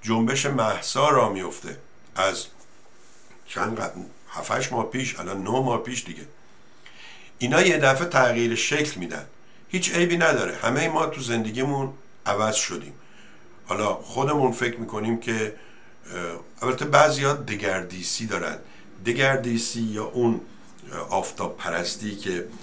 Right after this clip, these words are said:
بعضیا رنگ عوض می‌کنن، اون فرق می‌کنه با تغییر. شما الان اگه مثل من شصت و هفت سالت باشه، هیچ وقت جوون هفده ساله نیستی، اصلاً فکرت فرق می‌کنه، اصلاً خودت ممکنه کارهایی که اون موقع می‌کردی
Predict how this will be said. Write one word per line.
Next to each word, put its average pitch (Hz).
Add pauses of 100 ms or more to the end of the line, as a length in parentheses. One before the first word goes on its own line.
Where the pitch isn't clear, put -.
(260)
بعضیا 95
رنگ 98
عوض 92
می‌کنن، 107
اون 170
فرق 151
می‌کنه 113
با 101
تغییر. 90 (380)
شما 180
الان 175 (280)
اگه 131
مثل 127
من 123
شصت 123
و -
هفت 123
سالت 123
باشه، 127
هیچ 220
وقت 196
جوون 139
هفده 123
ساله 131
نیستی، 175 (240)
اصلاً 180
فکرت 208
فرق 139
می‌کنه، 101 (240)
اصلاً 196
خودت 220
ممکنه 180 (260)
کارهایی 156
که 156
اون 147
موقع 135
می‌کردی 135